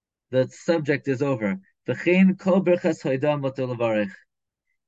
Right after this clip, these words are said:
Any birchas hoida you're allowed to make in middle of Pesukei de Zimra. What does that mean? K'may asher yotzar, for example, asher yotzar,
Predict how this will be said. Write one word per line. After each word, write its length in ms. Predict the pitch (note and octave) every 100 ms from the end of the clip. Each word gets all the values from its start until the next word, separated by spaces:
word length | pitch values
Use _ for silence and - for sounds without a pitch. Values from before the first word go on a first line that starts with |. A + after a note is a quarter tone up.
| _ -
Any 300 | F3 F#3+ E3+
birchas 460 | B2 E3+ F3+ E3+
hoida 400 | D#3 C#3+ E3 E3+
you're 120 | D3
allowed 220 | C3+ C3+ C3+
to 80 |
make 300 | C#3 E3 C3+
in 100 | C3+
middle 180 | C3+ C3
of 60 | B2
Pesukei 340 | - C3 C3+
de 80 | B2
Zimra. 420 | C3+ F#3 B2+ G2 - _ _ _ _ _
What 100 | -
does 120 | C#3+ C3+
that 140 | B2
mean? 360 | B2 C3 E3+ F#3+ _ _ _ _ _ _ _ _ _ _ _ _ _ _ -
K'may 280 | D3+ D3
asher 300 | B2+ B2+ -
yotzar, 720 | D3 F3 F#3 - D#3 D3+ C#3+ - _ _ _ _
for 80 | B2
example, 400 | A#2+ C3+ B2+ B2+
asher 300 | B2 B2 C3
yotzar, 560 | C#3 C3 C#3 B2+ A#2+